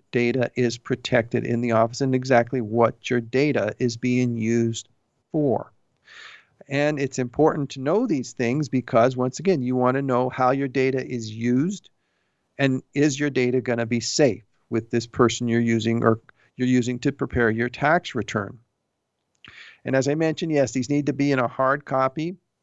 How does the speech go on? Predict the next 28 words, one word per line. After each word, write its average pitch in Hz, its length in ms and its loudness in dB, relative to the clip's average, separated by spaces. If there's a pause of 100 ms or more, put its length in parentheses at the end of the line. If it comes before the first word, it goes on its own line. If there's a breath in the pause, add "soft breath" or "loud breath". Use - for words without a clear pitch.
(100)
or 131 140 0
an 131 80 0
electronic 123 640 0
form, 127 360 2
and 117 120 -4
more 117 160 0
and 127 100 0
more 120 120 4
it's 123 80 -4
becoming 123 400 -2
electronic. 120 720 0
And 120 140 0
they're, 117 180 0 (400 loud breath)
and 120 160 -2
like 120 220 0
in 123 60 -4
my 120 160 0
case, 131 260 -2
they're 127 140 -4
available 120 640 0
on 117 180 -2
my 120 80 -2
website, 123 640 0
cash - 340 -2
tracks - 380 -2
financial 113 720 -2 (240)
dot 131 260 -2
com. 113 380 0